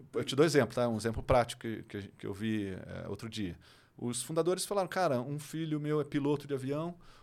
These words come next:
o outro é surfista profissional, é, a última coisa que eles querem,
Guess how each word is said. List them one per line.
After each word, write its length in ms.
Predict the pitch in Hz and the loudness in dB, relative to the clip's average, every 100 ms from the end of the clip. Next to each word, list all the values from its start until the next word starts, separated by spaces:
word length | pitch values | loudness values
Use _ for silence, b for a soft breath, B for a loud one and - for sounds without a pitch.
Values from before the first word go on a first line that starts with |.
| B | B
o 120 | 127 | 2
outro 420 | 135 143 143 139 | 6 4 4 2
é 300 | 135 131 120 | 2 2 0
surfista 600 | 120 135 - - 151 - | -2 -8 -6 -2 0 0
profissional, 680 | 131 135 - 131 139 160 175 B B B | -4 -4 -4 -2 0 -2 -4 B B B
é, 140 | - 135 | -2 -2
a 60 | |
última 600 | 123 156 202 214 - 196 | 0 0 0 0 -2 -2
coisa 380 | 170 - 180 170 | -4 4 4 4
que 100 | 170 | 0
eles 160 | 160 - | -6 -6
querem, 440 | 156 151 160 180 | -4 -2 -2 -6